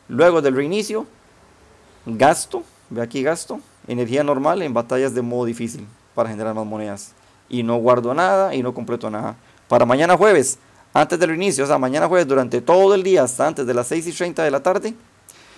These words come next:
eh, gasto energía normal en batallas de modo difícil, que es la que va a estar activa. Guardo los desafíos, porque, pues, después del reinicio voy a completar desafíos para generar monedas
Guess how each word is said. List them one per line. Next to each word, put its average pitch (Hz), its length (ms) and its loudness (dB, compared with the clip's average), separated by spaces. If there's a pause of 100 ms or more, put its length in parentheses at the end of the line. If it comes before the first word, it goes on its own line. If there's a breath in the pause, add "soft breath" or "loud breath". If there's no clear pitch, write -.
(640 loud breath)
eh, 120 380 4
gasto 156 280 4
energía 156 480 2
normal 151 600 0
en 120 120 -4
batallas 123 300 2
de 147 60 0
modo 151 180 2
difícil, 185 360 -2
que - 100 -2
es - 20 4
la 127 100 0
que - 80 -2
va 147 60 2
a - 0 -
estar 147 160 -2
activa. 214 340 -4 (1080 soft breath)
Guardo 127 400 4
los 165 120 0
desafíos, 202 680 -2 (580)
porque, 120 320 -4
pues, 113 180 -8
después 127 300 -2
del 160 140 -4
reinicio 208 520 -2 (1040)
voy 117 320 0
a 135 60 0
completar 131 380 -4
desafíos 151 600 -2
para 127 200 -2
generar 117 260 -4
monedas 160 540 -6